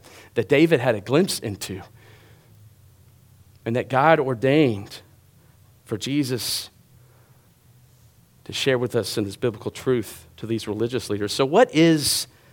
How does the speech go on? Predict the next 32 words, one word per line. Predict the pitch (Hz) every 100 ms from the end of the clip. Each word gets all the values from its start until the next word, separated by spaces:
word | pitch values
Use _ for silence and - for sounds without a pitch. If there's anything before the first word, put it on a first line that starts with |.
| _ _ - - -
the | -
point? | - 143 120 98 -
What's | 160
the | 196
point | - 185 143
that |
Jesus | 110 127 123 139 -
is | - 107
making? | 120 117 127 107
It's, | - -
it's, | 135 -
it's | -
great. | - 135 127 - - - _ _ _
He's | 143
saying | - 196 185 147
this, | 180 -
"If | 156 151
David | 160 190 208 220
calls | - 196 190
him | 202 156
Lord, | 143 175 139 123 120 123 - - -
how | - 160 190 180
is | 165 170 156
he | - - 165 160 151 143 - - - _ _ _ _ _ _ _
his | - 117
son?" | - - 120 98 95
So | - 160
here, | 156 214
here's | 151 185 175
the | 139
thing. | 139 113 73
If, | 160 156